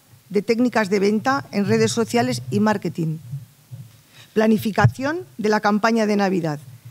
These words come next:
Colaboración económica para la actuación infantil del Día del Encendido del Árbol.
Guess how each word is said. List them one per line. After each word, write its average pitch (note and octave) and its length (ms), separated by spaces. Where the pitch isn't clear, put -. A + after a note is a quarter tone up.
Colaboración G3+ 640
económica B3 680
para G3+ 160
la G3 100
actuación G3+ 460
infantil A#3+ 440
del A3 160
Día A#3 220
del G#3+ 100
Encendido F3+ 480
del F3 160
Árbol. B3 380